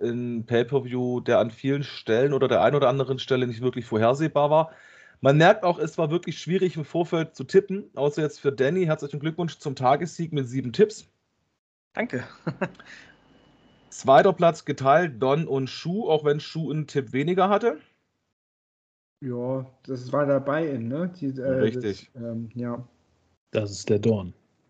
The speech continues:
Speaker 4: Er kommt, der Underdog, denn am Ende werden die Hasen gezählt.
Speaker 1: Ja, mich hasst er schon um zwei Komma fünf Tipps am Schlawittchen so langsam. Ich hatte nur vier richtig, aber es war, wie gesagt, ähm,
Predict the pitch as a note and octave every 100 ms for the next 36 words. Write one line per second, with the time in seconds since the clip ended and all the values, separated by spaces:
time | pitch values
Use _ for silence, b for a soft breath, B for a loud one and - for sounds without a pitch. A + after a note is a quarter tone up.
0 | _ - B2+ G#2 - A2+ F#2 - - -
1 | G#2+ G#2+ A2+ G2+ G2 F2+ F2 - G2+ G2+
2 | A2+ B2+ G2+ F2 - _ F#2 F#2 F2 F2+
3 | F2+ G2 G2+ - - - - _ _ _
4 | _ B2 B2+ C3+ D3 D3+ D3+ C#3 D3 C3
5 | A#2+ B2+ B2+ C3+ A#2+ - B2+ - C3 B2+
6 | - G2+ G#2+ A2 A2 A2 G#2 - - G#2+
7 | A2 - G#2+ G2 F#2 F2+ F#2 F2+ F2+ B
8 | B B B _ b b b b b b
9 | D3+ G3+ G#3+ G#3 F#3 - G3+ G#3 G3 -
10 | F#3+ - C#3 D#3+ E3 C#3+ - C#3 C#3+ C#3+
11 | C3+ C3 C3 - B2 A#2+ A#2+ A#2+ A2+